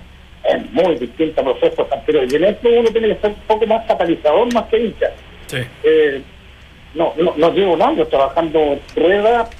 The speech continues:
Speaker 1: y se junta siete días antes con los seleccionados, entonces es, es complejo el panorama y el recambio viene,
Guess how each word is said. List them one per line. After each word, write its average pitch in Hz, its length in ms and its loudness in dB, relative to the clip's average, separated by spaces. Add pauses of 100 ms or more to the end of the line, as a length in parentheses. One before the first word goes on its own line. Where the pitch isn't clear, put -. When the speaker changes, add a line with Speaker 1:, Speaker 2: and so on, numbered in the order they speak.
Speaker 1:
y 170 280 -4
se - 60 0
junta 196 920 0
siete 208 220 0
días 196 240 2
antes 226 260 -4
con 190 140 0
los - 120 0
seleccionados, 208 680 2
entonces 190 380 -6
es, 233 300 0
es - 60 -10
complejo 262 440 0
el - 60 -4
panorama 202 340 0
y 208 80 2
el 180 60 -4
recambio 208 440 0
viene, 220 360 2